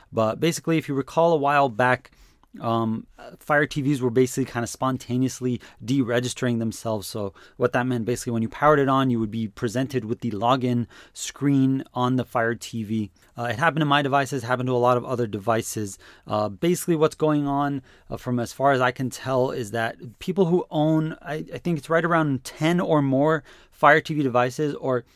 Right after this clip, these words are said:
uh, specifically it's those who have more than ten devices registered to a single Amazon account that this is affecting.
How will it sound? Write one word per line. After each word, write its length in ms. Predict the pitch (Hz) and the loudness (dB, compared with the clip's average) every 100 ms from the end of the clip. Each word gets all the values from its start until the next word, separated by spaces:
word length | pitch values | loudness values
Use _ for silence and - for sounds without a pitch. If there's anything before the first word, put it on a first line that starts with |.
| _ 127 | _ -16
uh, 80 | |
specifically 500 | 147 143 139 156 139 | -8 -6 -2 2 2
it's 120 | 127 123 | 2 2
those 240 | 147 131 | 2 2
who 100 | 147 | -2
have 260 | 107 139 127 | 0 0 2
more 240 | 131 139 | 2 0
than 140 | 131 | -2
ten 180 | 123 131 | -2 -4
devices 520 | 123 123 123 127 107 | 0 0 -2 -4 -6
registered 640 | 101 120 135 127 - 123 117 | -2 -2 0 -4 -4 -4 -4
to 120 | - | -8
a 60 | 113 | -12
single 400 | - 135 120 123 | -6 -4 -2 -4
Amazon 420 | 120 123 113 113 - | -4 -4 -4 -6 -8
account 480 | 117 - 147 131 107 | -12 -8 -4 -4 -4
that 160 | 123 113 | -6 -6
this 140 | 110 | -8
is 160 | 107 101 | -8 -12
affecting. 540 | - 117 - 117 | -4 -4 -2 -6